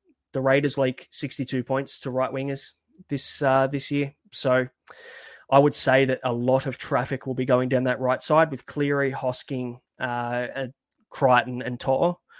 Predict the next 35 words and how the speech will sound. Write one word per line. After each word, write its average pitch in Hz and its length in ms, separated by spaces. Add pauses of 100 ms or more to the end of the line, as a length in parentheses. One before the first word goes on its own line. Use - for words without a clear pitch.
(340)
I'd 131 140
say 127 220
a 120 60
lot 127 360
of 123 100
their 123 140
attack 117 300
goes 120 160
down 123 160
the 120 60
right 117 220
side 123 220
against 123 240
the - 60
Canberra 127 260
Raiders, 131 320
knowing 131 240
how 127 380 (420)
leaky 127 460
that 123 200
right 120 220
edge 120 160
defense 120 400
is. 127 140
So 120 180 (800)
To'o, 151 360 (100)
pretty 151 160
good 131 180
shout. 131 320
If 151 140
you've 160 160
kept 147 260
To'o 147 300
this 143 240
week, 147 260